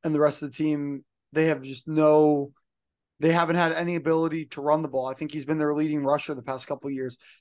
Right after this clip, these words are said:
That's just, like, not a recipe for success in the N F L. Um, even the Eagles last year, obviously great success. N-, Miles Sanders had a great year, but be able to distribute who's running the ball, and running the ball was,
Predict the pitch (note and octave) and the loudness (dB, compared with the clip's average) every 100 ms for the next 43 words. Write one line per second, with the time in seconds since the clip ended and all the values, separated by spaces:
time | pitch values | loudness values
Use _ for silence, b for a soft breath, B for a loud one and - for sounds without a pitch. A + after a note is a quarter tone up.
0 | - D3 D3+ F3+ D3+ D#3 D3 D3 - _ | -10 -8 -2 -2 0 2 2 0 -2 _
1 | D#3 D3 D3 - - D3+ C#3+ C#3+ D3+ C#3 | 0 2 2 -2 -10 -12 -10 -10 -8 -8
2 | - D3+ D#3+ - - _ _ _ _ - | -6 -4 -4 -8 -14 _ _ _ _ 0
3 | F#3+ G3 F#3+ F#3+ G3+ F#3+ G3+ G#3+ - _ | 2 4 4 4 4 6 6 4 -2 _
4 | _ _ D#3 D3 C#3 B2+ A2+ - _ _ | _ _ -2 -2 -2 -6 -10 -16 _ _
5 | _ _ _ - A3 G#3+ G3 A3+ G#3+ D#3+ | _ _ _ -2 0 0 0 0 0 0
6 | D#3+ D#3 - E3+ D#3+ - - _ _ _ | 0 -2 -2 -2 -2 -4 -10 _ _ _
7 | _ _ _ D#3+ E3+ E3+ - D#3+ C#3+ E3+ | _ _ _ 0 0 0 -4 -4 -2 -2
8 | E3+ D3+ - E3+ D#3+ - - - _ _ | -2 -10 -2 -2 -2 -6 -12 -16 _ _
9 | _ - E3 E3+ E3 D#3 E3+ E3+ E3 F#3 | _ -6 -4 -4 -6 0 4 4 4 0
10 | E3 D#3+ E3 D3 D#3 D#3+ E3+ E3+ C#3 D3+ | 0 0 -2 -2 -2 -2 0 -2 0 -4
11 | D3+ - C#3+ F3+ F3+ F#3 D3 D3 - E3+ | -4 -12 -6 -2 0 -2 -6 -10 -4 -4
12 | D#3 F3 E3+ - _ - F3+ E3+ E3+ F3 | -4 -6 -8 -14 _ -6 -4 0 2 0
13 | D#3+ D3 D3+ D#3+ C#3+ D3+ D#3 D3 C#3+ D3 | 0 2 4 2 0 0 0 -2 0 2
14 | D3+ C#3+ B2+ | 2 0 -4